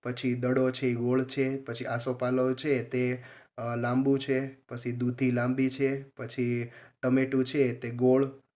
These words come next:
ધજા લાંબી છે એના માટે આપણે પીળો રંગ પૂરો, પછી બાઉલ છે,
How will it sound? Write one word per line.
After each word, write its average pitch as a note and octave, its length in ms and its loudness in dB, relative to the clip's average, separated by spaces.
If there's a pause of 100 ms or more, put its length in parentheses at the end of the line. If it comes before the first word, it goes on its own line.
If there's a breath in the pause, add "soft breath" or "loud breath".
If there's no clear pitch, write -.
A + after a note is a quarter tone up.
(100)
ધજા B2 320 0
લાંબી B2+ 440 2
છે C3+ 300 -2
એના A#2 280 -8
માટે A#2+ 220 -4
આપણે A#2+ 160 -4
પીળો B2+ 300 2
રંગ B2+ 180 0
પૂરો, C3+ 380 0 (320 loud breath)
પછી A#2+ 180 -4
બાઉલ B2+ 440 2
છે, C3+ 380 -2